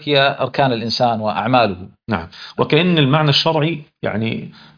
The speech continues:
Speaker 2: آه، أصبح يعني، آه، تصديق خاص، ليس تصديقاً كما يقال في اللغة العربية مثلًا، آه، "وما أنت بمؤمن لنا". لا، هذا، هذا أمر، هذا أمر آخر. فآمنت بالله،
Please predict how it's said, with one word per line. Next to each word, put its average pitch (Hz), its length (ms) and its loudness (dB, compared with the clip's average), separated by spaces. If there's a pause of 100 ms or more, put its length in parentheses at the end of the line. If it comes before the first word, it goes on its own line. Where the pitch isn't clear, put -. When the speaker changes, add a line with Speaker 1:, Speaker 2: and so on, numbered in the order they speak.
Speaker 2:
آه، 113 480 2
أصبح - 640 -2
يعني، 107 440 -2
آه، 104 560 0
تصديق - 440 0
خاص، 135 340 0
ليس 127 200 2
تصديقاً 131 500 0
كما 127 260 2
يقال 131 240 2
في - 80 -2
اللغة 123 240 4
العربية 104 440 2
مثلًا، 104 360 2 (440)
آه، 120 100 4
"وما 139 260 6
أنت 143 200 4
بمؤمن 139 560 4
لنا". 123 260 0
لا، 131 240 0
هذا، 143 240 2
هذا 139 340 4
أمر، 135 300 2
هذا 123 120 0
أمر 135 340 2
آخر. 117 200 -2 (480)
فآمنت 165 640 2
بالله، 131 460 2